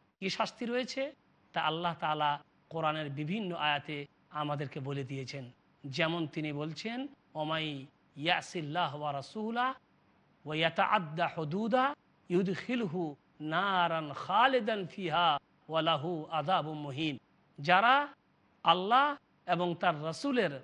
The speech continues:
অবাধ্যতা করবে, আল্লাহর নির্ধারিত সীমা লঙ্ঘন করবে,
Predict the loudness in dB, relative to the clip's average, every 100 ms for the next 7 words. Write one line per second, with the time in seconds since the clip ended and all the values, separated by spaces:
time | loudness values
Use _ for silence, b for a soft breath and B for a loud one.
0 | -6 0 4 4 2 0 0 2 0 2
1 | 2 0 -6 _ _ -2 4 4 4 4
2 | 4 4 -4 _ _ -2 -2 0 2 2
3 | 2 -2 -4 0 2 2 0 -12 _ -6
4 | 2 2 4 2 2 2 2 2 4 2